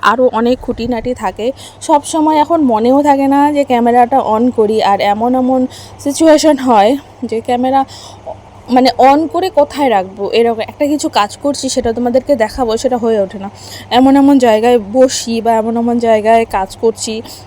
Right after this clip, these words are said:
যেখানে আমি মোবাইলটা রাখতে পারছি না। আর মোবাইলটা অনেক কষ্ট করে কিনেছি বন্ধুরা, যেখানে সেখানে রেখে আমি মোবাইলটা ফেলে দিতে পারি না, ফেলে গেলে ভেঙে যাবে, ডিসপ্লে ভাঙলে এখানে আবার চার পাঁচ হাজার টাকার খরচা,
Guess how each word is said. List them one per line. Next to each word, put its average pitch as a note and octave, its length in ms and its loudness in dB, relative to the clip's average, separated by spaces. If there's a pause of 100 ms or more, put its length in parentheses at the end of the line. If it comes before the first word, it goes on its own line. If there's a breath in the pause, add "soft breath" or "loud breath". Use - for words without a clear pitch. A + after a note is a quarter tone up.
(100)
যেখানে B3+ 320 0
আমি B3 140 2
মোবাইলটা A3+ 460 2
রাখতে G#3 280 -4
পারছি G3 360 -4
না। F#3+ 100 -6
আর G3 80 -4
মোবাইলটা A3 500 2 (1200 loud breath)
অনেক A#3 360 0
কষ্ট G#3 340 -2
করে C4+ 260 4
কিনেছি A#3 380 -2
বন্ধুরা, A3+ 400 -4 (400 loud breath)
যেখানে B3+ 360 4
সেখানে D4+ 340 -2
রেখে C4 420 2
আমি C4 160 0
মোবাইলটা A#3 480 0
ফেলে B3 320 0
দিতে B3+ 220 -2
পারি G#3+ 180 2
না, B3 140 2 (100)
ফেলে A#3 200 4
গেলে A#3 240 2
ভেঙে A3 300 -2
যাবে, G3+ 320 -2 (320 loud breath)
ডিসপ্লে A#3 340 0
ভাঙলে A#3 360 0
এখানে A#3 320 -4
আবার G#3+ 240 0
চার G3+ 240 0
পাঁচ G#3 180 0
হাজার G#3+ 260 -2
টাকার G#3+ 240 0
খরচা, G#3+ 440 -6